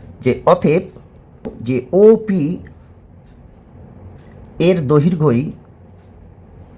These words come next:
ক্ষুদ্রতম। ওকে, আর এটাই দেখো আমাদের প্রমাণ করতে বলেছিল। দেখো, আমরা প্রামাণ্যতে লিখে রেখেছি, দেখো, যে ও বিন্দু থেকে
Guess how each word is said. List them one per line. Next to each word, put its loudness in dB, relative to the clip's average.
ক্ষুদ্রতম। 2
ওকে, 0
আর 0
এটাই 4
দেখো 2
আমাদের 4
প্রমাণ 0
করতে -2
বলেছিল। -4
দেখো, -2
আমরা 4
প্রামাণ্যতে 4
লিখে 0
রেখেছি, -2
দেখো, -2
যে 4
ও 4
বিন্দু 6
থেকে 6